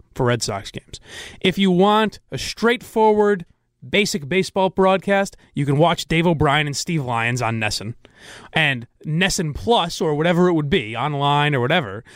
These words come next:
you could get an alternative version where it's like, you know, Kirk and Callahan, or, you know, Portnoy and Jared Carrabis, or whatever, you know, whatever duo it would be.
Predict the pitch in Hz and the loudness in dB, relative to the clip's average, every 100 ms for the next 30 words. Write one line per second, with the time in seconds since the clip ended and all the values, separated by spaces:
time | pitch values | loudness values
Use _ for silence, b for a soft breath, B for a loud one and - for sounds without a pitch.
0 | B B B - 151 151 175 - 147 202 | B B B -10 -6 0 0 0 0 0
1 | 180 190 175 233 254 226 175 165 185 160 | 2 0 0 0 2 2 2 4 4 4
2 | 165 156 b b - 170 175 165 - 156 | 0 -2 b b 0 2 4 2 -2 0
3 | 160 156 147 - - _ _ _ - 110 | 0 0 -2 -10 -20 _ _ _ -10 -10
4 | 85 - _ _ - 208 190 165 180 175 | -10 -20 _ _ 2 2 0 -2 0 0
5 | 131 110 92 - _ _ _ _ _ 147 | -2 -8 -14 -18 _ _ _ _ _ 2
6 | 143 139 135 131 - 160 107 - 196 202 | 4 4 2 0 -6 -10 -10 -2 2 4
7 | 175 180 185 180 147 175 185 170 - 165 | 4 4 4 2 0 2 2 0 -4 0
8 | 156 156 98 - 156 131 160 190 196 - | 2 2 -2 -10 -6 -2 2 2 0 -4
9 | B B B 151 135 151 202 254 190 202 | B B B -2 -2 0 2 2 0 2
10 | 220 214 202 202 202 180 160 131 131 247 | 2 4 2 2 -2 -4 -4 -6 0 0
11 | 135 104 101 | 0 -4 -16